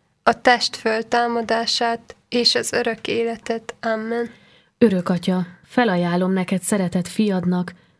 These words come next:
Speaker 2: ami Urunk Jézus Krisztusnak testét és vérét, lelkét és istenségét, engesztelésül bűneinkért és az egész világ bűneiért, Jézus fájdalmas szenvedéséért.
Speaker 1: Irgalmaz nekünk és az egész világnak.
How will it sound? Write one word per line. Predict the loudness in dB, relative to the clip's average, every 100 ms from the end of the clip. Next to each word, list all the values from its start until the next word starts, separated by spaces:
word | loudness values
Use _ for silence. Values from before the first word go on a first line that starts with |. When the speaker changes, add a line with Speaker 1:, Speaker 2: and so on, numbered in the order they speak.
| _
Speaker 2:
ami | 0 2 2
Urunk | 0 2 0 0
Jézus | 0 0 -2 -2
Krisztusnak | -2 -2 0 -2 0 0 -2 -8 -4
testét | -2 0 -2 -2 -2
és | -2 0
vérét, | 0 0 0 -2 -6 _ _ _ _ _
lelkét | 0 2 2 -2 0
és | 0 0
istenségét, | 0 0 0 0 0 0 0 -2 -2 _ _ _ _ 0
engesztelésül | 2 2 0 0 0 0 0 0 0
bűneinkért | 0 0 0 0 0 0 0 0 -4 -8
és | 0 0 0
az | 0
egész | 0 0 -2 0
világ | 0 0 0
bűneiért, | 0 0 0 0 0 -2 -4 -8 -20 _ -20 _ _ _
Jézus | 0 2 0 -2
fájdalmas | 0 0 0 0 0 -2
szenvedéséért. | -2 0 0 0 0 0 0 -2 0 0 -2 -4 -10 _
Speaker 1:
Irgalmaz | 0 0 2 0 0 0 -2
nekünk | -2 -2 -2 -4 -4
és | -4 -2
az | -4 -4
egész | -6 -4 -6 -8 -8
világnak. | -6 -6 -6 -6 -8 -10